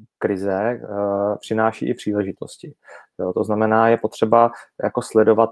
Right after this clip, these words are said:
ta aktiva, do kterých já chci investovat a, a věřím tomu, že ty investiční příležitosti v roce dva tisíce dvacet jedna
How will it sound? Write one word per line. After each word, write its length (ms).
ta 160
aktiva, 420
do 80
kterých 340
já 140
chci 220
investovat 680
a, 180
a 360
věřím 380
tomu, 400
že 320
ty 80
investiční 500
příležitosti 640
v 40
roce 220
dva 140
tisíce 480
dvacet 360
jedna 460